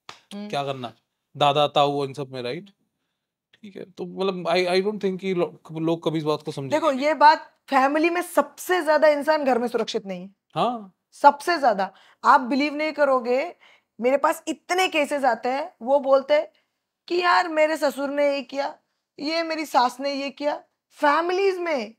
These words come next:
Speaker 1: और वो जब हम खुल के बात करते हैं, तब बोलते हैं generally, वरना कोई नहीं बोलता। देखो, एक्सप्लॉयटेशन और सेक्स वाली चीज़ है ना, मैंने बहुत बारी पूछा था, क्यों होता है ये deprivation of sex? जैसे हम स्कूल में रहते हैं, हमको रिप्रोडक्शन कोई नहीं समझ,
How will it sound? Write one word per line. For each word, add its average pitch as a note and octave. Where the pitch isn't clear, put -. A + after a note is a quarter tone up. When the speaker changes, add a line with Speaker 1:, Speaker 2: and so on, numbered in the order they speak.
Speaker 1:
और C#4
वो C#4+
जब E4+
हम F4
खुल C#4
के E4+
बात E4
करते F4
हैं, F4
तब D#4+
बोलते C#4
हैं A3
generally, D4
वरना D#4+
कोई D#4+
नहीं D#4
बोलता। B3
देखो, B3
एक्सप्लॉयटेशन D#4
और D#4+
सेक्स C#4
वाली D4
चीज़ D4
है D#4+
ना, D#4
मैंने A#3+
बहुत B3+
बारी C4+
पूछा A#3
था, A3
क्यों E4
होता B3+
है -
ये C#4+
deprivation G#3+
of -
sex? F#3
जैसे A#3+
हम B3+
स्कूल C4
में C4
रहते B3+
हैं, B3+
हमको A#3+
रिप्रोडक्शन A3
कोई G#3
नहीं G#3
समझ, G#3